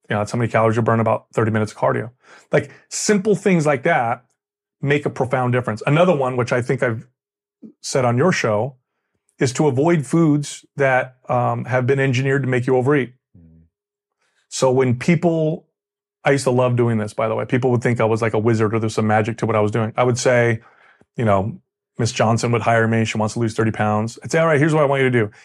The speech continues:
Speaker 1: Eat as much as you want. Just don't eat heavily processed foods."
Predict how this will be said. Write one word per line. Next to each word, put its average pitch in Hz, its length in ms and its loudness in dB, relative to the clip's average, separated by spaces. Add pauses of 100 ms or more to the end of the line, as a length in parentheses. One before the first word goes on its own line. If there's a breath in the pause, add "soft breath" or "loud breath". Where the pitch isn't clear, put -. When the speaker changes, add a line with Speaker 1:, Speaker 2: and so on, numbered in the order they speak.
(140 soft breath)
Speaker 1:
Eat 160 120 4
as 156 80 4
much 151 220 2
as 147 80 0
you 151 80 2
want. 135 380 0 (360 soft breath)
Just 123 220 -2
don't 139 160 2
eat 135 320 -2
heavily 123 260 0
processed 113 400 0
foods." 104 360 -6